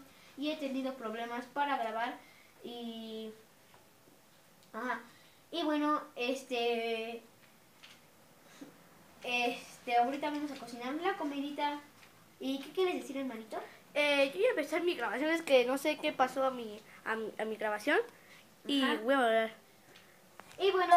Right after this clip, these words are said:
Speaker 1: aquí
Speaker 2: Hey, ¿qué tal, amigos de YouTube? <laughs> Aquí un nuevo video para el canal y jugaremos con mi hermano, <laughs> perdón por el inicio.
Speaker 1: Sí,
Speaker 2: Este
Speaker 1: no, no, este, no se, no se preocupen. Este, creo que aquí yo voy a dejar el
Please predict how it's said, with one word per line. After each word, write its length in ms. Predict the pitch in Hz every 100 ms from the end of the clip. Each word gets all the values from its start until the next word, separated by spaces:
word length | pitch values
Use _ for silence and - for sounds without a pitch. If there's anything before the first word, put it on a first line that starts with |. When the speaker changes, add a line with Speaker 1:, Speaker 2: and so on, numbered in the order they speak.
| -
Speaker 1:
aquí 200 | - -
Speaker 2:
Hey, 220 | 539 539 -
¿qué 140 | 359
tal, 200 | - 539 523 453
amigos 280 | 508 392 403
de 140 | 453 453
YouTube? 840 | 453 - - - 453 403 - 370 -
<laughs> 40 |
Aquí 200 | - -
un 100 | 349
nuevo 220 | 339 349 330
video 380 | 320 359 339 -
para 220 | 349 254
el 140 | -
canal 480 | - - 294 339 302
y 300 | 262 240 - - - -
jugaremos 520 | - 285 294 320 311 311
con 160 | 269
mi 60 | 254
hermano, 360 | 254 277 311
<laughs> 20 | 311
perdón 380 | 262 - 359 339
por 180 | 349
el 160 | 320 302
inicio. 520 | 311 277 302 - 392 480 - - - - - -
Speaker 1:
Sí, 140 | 294 320
Speaker 2:
Este 140 | 339 269 240 - - -
Speaker 1:
no, 300 | 359 381 294
no, 80 | 277
este, 360 | 294 247 247 247 240 - - - 320
no 80 | 466 381
se, 340 | 277 226 220
no 160 | 302 359
se 120 | -
preocupen. 480 | 220 214 - 208 - - - -
Este, 300 | 240 - 320
creo 180 | 392 440
que 100 | 339
aquí 180 | 320 294
yo 120 | 339
voy 140 | 330 339
a 80 |
dejar 400 | 269 277 294 294 - 453 523 523
el 100 | 440